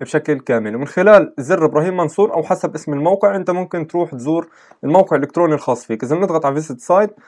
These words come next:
راح ينقلني على الموقع الووردبريس الخاص فيني اللي هو موقع إبراهيم منصور. طبعًا التوب بار زي ما هو ظاهر أمامنا راح يرافقك بالواجهة الخلفية للووردبريس والواجهة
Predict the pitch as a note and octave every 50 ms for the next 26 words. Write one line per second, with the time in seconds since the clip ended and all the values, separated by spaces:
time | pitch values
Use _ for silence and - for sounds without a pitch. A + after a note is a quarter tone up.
0 | _ _ _ - - - F#3+ F#3+ F3+ F3 F#3+ F#3+ F#3+ F3+ D#3+ D#3 D#3 D3+ D#3 E3+
1 | E3+ - D3+ D3 D3 D#3 D#3 C3+ C#3 C3 C3+ D3+ D3+ - - C#3 - - C#3+ C#3+
2 | - E3 D#3+ E3 D#3+ D3+ D#3 D#3 D3+ D3 D3 - - D3 D3 D3+ - _ _ _
3 | _ _ - A#2 C3 C3+ C3+ C#3 C3+ B2+ A#2+ A2+ - - A2+ A2+ - G3 F#3 F#3
4 | F3 D#3+ D#3+ - F#3 D#3+ D3 D3 C3+ A#2+ A2+ C#3 E3 E3+ E3+ E3+ D#3 F3 F3+ E3+
5 | D#3 D#3 D#3+ D3 B2+ B2 A#2+ A#2+ - C#3+ D#3 F3 E3 - - B2+ A#2 - C3 C3
6 | D#3 G3+ G3 G3+ F#3 F3+ G3 F#3 - G#3 G3 F#3+ F#3 F3+ F#3 F#3+ F3 E3 F3 E3+
7 | G3 F#3+ - - E3 D#3+ E3+ F3 D#3+ - - D#3 D#3+ D#3+